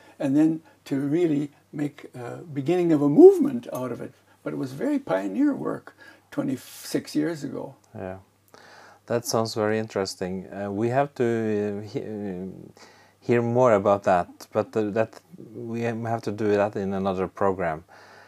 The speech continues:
Speaker 2: So, uh, we are looking very much forward to hear more about your story about this center that we are in the middle of, in the library,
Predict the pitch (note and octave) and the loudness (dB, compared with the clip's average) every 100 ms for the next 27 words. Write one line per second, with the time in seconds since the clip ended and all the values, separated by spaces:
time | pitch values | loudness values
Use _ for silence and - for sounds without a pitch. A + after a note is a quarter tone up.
0 | - _ - A2 G2 - - - A#2 G2+ | -20 _ 0 0 0 -6 -16 -14 -4 -2
1 | G2 G2 G2+ G#2+ A#2 A#2 A2+ A#2+ A2+ A#2 | 0 -2 -4 -4 -4 -2 -2 -2 -2 -4
2 | - A2+ A2+ A2 - G2+ G#2+ G#2+ A2 C3+ | -4 0 0 -2 -2 -4 -4 -2 0 0
3 | C#3+ C3+ G2 A2 A2 A#2+ A2+ G#2+ G#2+ G2+ | 0 -4 -8 -4 2 2 2 -2 -2 -4
4 | F#2+ - A2+ A2+ A#2 F#2+ F#2+ - G2 F#2+ | -4 -2 0 0 0 -2 -8 -8 -6 -6
5 | - F#2 A2 A#2 A#2 A2+ A2 G#2+ A2 A2 | -4 -4 -4 -6 -6 -6 -4 -2 -2 -4
6 | G#2+ F#2+ G2+ G2 G2+ A2 A2+ C3+ - - | -4 -6 -6 -6 -4 -2 0 -2 -6 -20
7 | - - - G2 F#2 F2+ F#2 A2+ A#2+ B2+ | -20 -18 -8 -2 0 2 2 2 0 2
8 | C#3 | 0